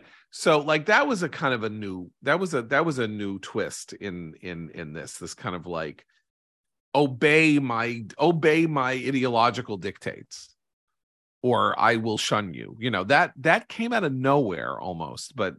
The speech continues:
I mean, obviously it didn't. We now understand that it didn't come out of nowhere at all, but it, things felt different. You can't put the genie back in the bottle. I mean, there's no, there's no going back from where we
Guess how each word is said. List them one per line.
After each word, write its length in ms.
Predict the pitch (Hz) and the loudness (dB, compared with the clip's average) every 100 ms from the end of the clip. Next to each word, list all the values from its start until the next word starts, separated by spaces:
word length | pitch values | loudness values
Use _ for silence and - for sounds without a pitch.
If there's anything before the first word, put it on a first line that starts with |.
| 73 | -8
I 80 | 90 | -6
mean, 140 | 98 | -4
obviously 540 | - 110 101 90 92 | 0 0 -2 -6 -6
it 100 | 90 | -8
didn't. 340 | 85 98 82 - | -6 -8 -8 -10
We 100 | 87 | -8
now 220 | 85 82 | -6 -6
understand 480 | 82 80 - 90 78 | -8 -10 -8 -6 -6
that 100 | 78 | -10
it 40 | |
didn't 220 | 78 76 | -12 -14
come 140 | 85 85 | -10 -8
out 120 | 82 | -6
of 80 | 80 | -8
nowhere 240 | 82 78 | -8 -6
at 60 | 78 | 0
all, 260 | 104 78 | 2 2
but 220 | 71 82 - _ _ _ _ _ _ _ - | 0 -8 -10 _ _ _ _ _ _ _ -6
it, 120 | 127 | -6
things 640 | - - - - 190 185 - | -6 -18 -18 0 0 2 2
felt 240 | 165 139 | 2 4
different. 320 | 147 - 101 | 2 -2 -6
You 100 | 95 | -6
can't 360 | 104 156 139 113 | -2 0 0 -4
put 160 | - 101 | -6 -4
the 80 | |
genie 300 | 101 104 101 | -4 -4 -4
back 300 | 92 90 90 | -2 -2 -2
in 60 | 82 | -4
the 80 | 82 | -4
bottle. 440 | 87 87 53 - | 0 0 -2 -8
I 60 | 82 | -10
mean, 100 | 87 | -8
there's 180 | 85 104 | -8 -6
no, 280 | 98 90 | -4 -4
there's 260 | 80 92 98 | -4 -8 -6
no 200 | 107 110 | -2 -2
going 380 | 92 104 90 87 | -2 -4 -4 -4
back 300 | 92 90 - | 0 0 -2
from 280 | - 80 80 | -12 -10 -10
where 180 | 82 | -10
we 280 | 80 80 76 | -10 -12 -14